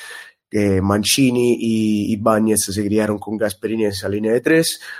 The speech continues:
Kumbulla también el Verona con esa línea de tres. Y es verdad, se sienten seguros. Y para mí, en una línea de tres, Chris Smalling puede también, eh, ser más efectivo.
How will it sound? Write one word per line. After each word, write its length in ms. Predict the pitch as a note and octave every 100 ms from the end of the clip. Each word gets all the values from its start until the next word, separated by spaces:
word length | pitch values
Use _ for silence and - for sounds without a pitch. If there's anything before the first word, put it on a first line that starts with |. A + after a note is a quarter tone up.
| -
Kumbulla 480 | - A#2 A2+ A2 G#2
también 340 | G#2 G#2+ G#2+ G2+
el 120 | G2+
Verona 300 | - G#2 G2
con 100 | G2
esa 180 | G2 F#2+
línea 220 | G2+ G2
de 80 | A2+
tres. 480 | D#3 F3 - _ _ _ _ _ _ - -
Y 240 | A#2+ A2+ A2+
es 100 | B2
verdad, 300 | C#3+ B2+ C3+
se 100 | B2
sienten 320 | A2 A2+ G#2+
seguros. 460 | - A2+ B2+ A2+ -
Y 140 | C3+
para 260 | G#2 B2 A#2+
mí, 240 | E3 F3+ F3+ - - _ -
en 120 | A#2
una 180 | B2 B2
línea 240 | D3+ C#3
de 140 | C#3
tres, 560 | C#3+ E3 E3 - - _ _ _ -
Chris 240 | C#3 C#3+
Smalling 640 | C#3+ D#3 D#3 D#3 D3+ C#3+
puede 320 | - B2 C3 B2+
también, 460 | A#2+ A#2+ B2 A#2+
eh, 680 | B2 B2 A2+ A2 G#2 G#2 G2+
ser 200 | G2 A#2
más 200 | A2+ G#2+
efectivo. 560 | G#2 G#2 - C#3+ G#2